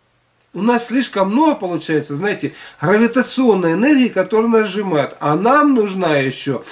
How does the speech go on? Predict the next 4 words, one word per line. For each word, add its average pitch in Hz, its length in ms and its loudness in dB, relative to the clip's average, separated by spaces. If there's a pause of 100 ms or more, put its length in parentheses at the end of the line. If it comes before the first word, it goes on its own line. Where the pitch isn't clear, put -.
(160)
электромагнитная, 240 1200 2
которая 247 640 2
от 247 340 -2
движений. 202 1040 0